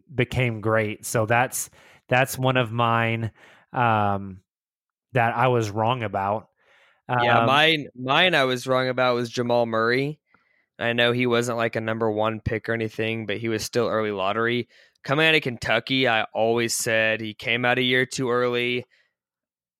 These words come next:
Speaker 2: Being a one and done guy wasn't his route. You know, he needed one more year. All he can really do is shoot, blah, blah, blah. And ended up being really good.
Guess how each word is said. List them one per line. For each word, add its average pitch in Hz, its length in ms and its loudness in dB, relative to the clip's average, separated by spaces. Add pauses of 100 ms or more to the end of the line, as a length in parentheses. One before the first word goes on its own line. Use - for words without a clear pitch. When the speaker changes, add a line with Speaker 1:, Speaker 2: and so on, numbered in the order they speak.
(100)
Speaker 2:
Being 113 220 -2
a 120 100 -2
one 120 280 2
and 120 140 -2
done 120 280 0
guy 120 460 2
wasn't 117 440 -2
his 113 240 -6
route. 113 720 -2
You 110 120 -10
know, 110 60 -6
he 113 120 -10
needed 117 220 -8
one 117 240 -6
more 120 160 -4
year. 135 680 2 (320)
All 117 160 -4
he 123 120 -2
can 120 180 -10
really 120 240 -6
do 123 180 -4
is 113 120 -4
shoot, 151 600 0 (100)
blah, 120 180 -2
blah, 120 180 -2
blah. 120 520 2 (520)
And 110 640 -2 (100)
ended 117 220 -6
up 113 120 -2
being 123 180 0
really 127 220 0
good. 156 440 0